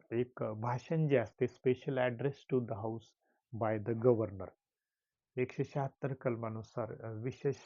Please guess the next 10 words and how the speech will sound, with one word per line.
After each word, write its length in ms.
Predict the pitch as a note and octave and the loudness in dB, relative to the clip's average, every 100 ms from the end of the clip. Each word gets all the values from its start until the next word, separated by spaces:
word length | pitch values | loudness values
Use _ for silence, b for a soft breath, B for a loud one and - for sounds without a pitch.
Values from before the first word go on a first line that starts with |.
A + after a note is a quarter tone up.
| - | -14
म्हणजे 640 | - _ _ _ A#2+ A2+ | -14 _ _ _ -12 -4
अधिवेशन 600 | A2 B2 C3 B2+ A#2+ B2 | -2 0 -2 -2 -2 -6
वगैरे 340 | A2+ A2 A#2 | -4 -4 -2
होणार 320 | A2+ A#2+ A2 G#2+ | -2 -2 -2 -4
असेल 400 | G#2+ A#2+ A2 - | -4 -6 -6 -6
तर 100 | G#2+ | -6
मग 180 | A2 A2 | -6 -6
त्या 120 | A#2 | -4
अधिवेशनाच्या 680 | G#2+ A#2 C3 - A#2+ A2 A#2 | -2 0 0 -2 -4 -2 0
अगोदर 340 | A2 A2+ G#2+ | 0 0 -4